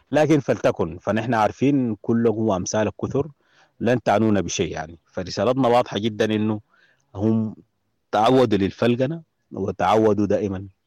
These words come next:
هيكونوا هكذا. الغصف اللي حصل في كومو غصف مرفوض، غصف بربري، يعكس ما مدى إجرام هؤلاء المجرمين حقًا،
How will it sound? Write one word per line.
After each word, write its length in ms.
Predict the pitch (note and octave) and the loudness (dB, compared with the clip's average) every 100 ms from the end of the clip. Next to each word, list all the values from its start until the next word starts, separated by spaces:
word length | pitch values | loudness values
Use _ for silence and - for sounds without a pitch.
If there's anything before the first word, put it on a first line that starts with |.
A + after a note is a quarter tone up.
| _ - | _ -12
هيكونوا 380 | F2+ - G#2 F#2 | -10 -4 -4 -4
هكذا. 320 | F2+ F2 D2+ - _ _ _ _ _ _ - | -8 -12 -14 -16 _ _ _ _ _ _ -8
الغصف 360 | G2 G#2+ D#3+ E3+ | -4 -2 0 0
اللي 100 | B2 | 0
حصل 280 | C#3 C3+ A2+ | 0 -2 0
في 100 | G#2+ | 0
كومو 520 | C3+ C3 F#3 G3+ D#3+ _ _ _ _ D2+ | 2 2 0 -4 -12 _ _ _ _ -8
غصف 380 | F#2 - - | -6 -6 -6
مرفوض، 460 | F#2+ F2+ - B2 C#3+ _ _ _ _ _ _ - | -6 -6 -4 -2 -2 _ _ _ _ _ _ -6
غصف 260 | G2+ - G2+ | -4 -4 -4
بربري، 540 | A#2 A#2 B2 C#3 F3+ - _ _ | 0 2 2 2 -2 -14 _ _
يعكس 880 | G2 G2+ A2+ - G#2+ - - - - | -4 0 0 -2 -6 -4 -6 -8 -12
ما 360 | A2+ G2 G#2 B2 | -12 -4 0 2
مدى 300 | A#2 G#2 G2 - | 2 2 0 -2
إجرام 500 | G#2 F#2 A#2 F#2+ F#2+ - _ _ _ _ _ _ _ _ | -8 -2 0 0 -4 -18 _ _ _ _ _ _ _ _
هؤلاء 400 | - G#2 G2+ A2+ | -6 -2 2 4
المجرمين 640 | A#2 A2 G2 A#2 A2+ B2 | 4 2 2 4 4 2
حقًا، 340 | G#2 C3 - | 0 -4 -4